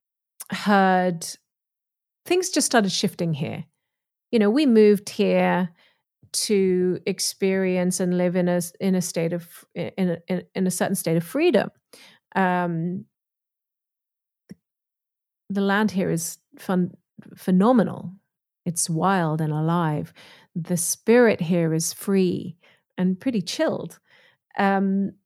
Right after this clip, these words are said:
and then a few weeks ago, it was shocking to experience a turn in the narrative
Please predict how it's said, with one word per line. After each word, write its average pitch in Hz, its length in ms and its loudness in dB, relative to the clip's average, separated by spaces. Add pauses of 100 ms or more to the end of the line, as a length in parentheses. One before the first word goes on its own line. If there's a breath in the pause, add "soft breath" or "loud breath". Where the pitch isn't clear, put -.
(520)
and 226 240 2
then 254 120 4
a 262 60 0
few 381 240 -2
weeks 294 320 -2
ago, 196 560 0 (720)
it 208 120 2
was 190 200 0
shocking - 480 -2 (460 loud breath)
to 220 420 2
experience 240 1080 2
a 220 40 -4
turn 190 840 2 (520 soft breath)
in 185 440 2
the 180 80 0
narrative 185 920 0